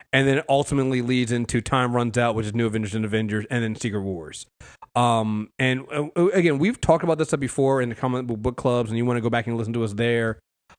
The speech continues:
Um, but when you take the, every, when you take Hickman's entire run, and then, and that's what you have to do. You either start with Secret Warriors, 'cause then, like we said when we did Secret Warriors, we're like,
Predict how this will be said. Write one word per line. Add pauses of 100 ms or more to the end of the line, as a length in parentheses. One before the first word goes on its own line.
(120)
Um,
but
when
you (200)
take
the, (320)
every,
when
you
take
Hickman's
entire
run, (600)
and
then,
and
that's
what
you
have
to
do.
You
either
start
with
Secret
Warriors, (680)
'cause
then,
like
we
said
when
we
did
Secret
Warriors,
we're
like,